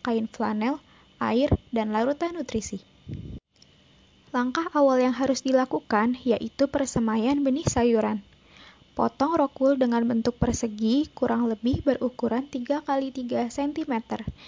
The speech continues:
Hati-hati dalam menggunakan gunting atau pisau ya, Sobat Agrisiana. Kemudian, letakkan potongan tersebut ke dalam nampan persegi. Basahi rock wool dengan air, tapi jangan sampai terlalu basah ya.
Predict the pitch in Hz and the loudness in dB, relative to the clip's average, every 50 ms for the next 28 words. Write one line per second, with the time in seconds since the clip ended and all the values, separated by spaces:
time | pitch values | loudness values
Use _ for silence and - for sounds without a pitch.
0 | - - - - - 254 240 - 247 233 226 - 240 240 233 226 226 226 226 226 | -20 -20 -20 -10 -8 -6 -2 0 0 0 0 2 2 4 4 4 4 4 2 2
1 | 226 233 233 226 220 220 233 - 226 226 226 226 226 220 226 240 233 226 220 226 | 0 0 0 0 0 -2 -2 -2 -2 -2 0 0 0 0 -2 -2 -4 -4 -4 -4
2 | - 220 220 220 - 262 254 - 302 302 311 277 233 226 247 - - 233 233 233 | -4 -4 -4 -4 -6 -8 -6 -4 -2 -2 0 0 0 0 0 -2 -2 -2 -2 -2
3 | 226 - 233 226 220 226 226 226 - 226 214 202 202 208 202 208 247 254 - - | -2 -2 -4 -4 -2 -2 -2 -2 0 -2 -2 0 0 0 0 0 -2 -2 -6 -12
4 | _ _ _ - - - - - - - - - - 262 240 247 254 262 285 294 | _ _ _ -20 -20 -20 -20 -20 -20 -20 -20 -8 -4 0 2 2 2 2 2 2
5 | 285 240 214 220 240 - - - - - - - 233 - - 220 - - 277 302 | 4 2 2 2 0 -2 -6 -14 -20 -20 -16 -14 -10 -8 -8 -6 -2 -2 -2 -2
6 | 311 302 277 285 247 233 226 226 220 226 247 233 - 220 202 214 226 262 269 - | -2 -2 -4 -2 -2 -2 -2 -2 -2 -4 -4 -6 -6 -8 -2 0 0 0 0 -2
7 | - - 262 220 226 214 220 226 220 208 202 208 220 226 - 247 247 240 262 254 | -4 -6 -2 0 0 0 0 0 0 -2 -2 -6 -8 -6 -4 -4 -2 -2 -4 -6
8 | - - 262 240 233 233 226 226 220 - _ - - - - - - - _ _ | -6 -6 -6 -4 -2 -2 -2 -4 -6 -10 _ -20 -20 -20 -20 -20 -20 -20 _ _
9 | - 220 214 - 226 220 202 254 254 247 214 208 - - 220 226 214 208 214 214 | -2 -2 -2 0 -2 0 2 4 4 4 2 0 0 2 2 4 4 4 4 2
10 | 214 - - 240 233 226 220 226 247 254 226 214 - - - - - - - - | 0 0 0 0 0 0 2 4 6 6 4 4 0 -4 -10 -16 -20 -20 -18 -14
11 | - 214 196 - - - 240 262 285 285 - - - 240 214 214 214 202 - 214 | -12 -10 -10 -10 -4 -2 0 0 0 -2 -4 -2 -2 0 0 0 -4 -6 -8 -8
12 | 202 202 240 247 247 247 240 240 240 226 220 233 240 - 311 302 277 262 220 220 | -6 -4 -4 -2 0 2 2 2 2 2 0 -2 -2 -2 -4 -2 -2 0 0 -2
13 | 226 | -4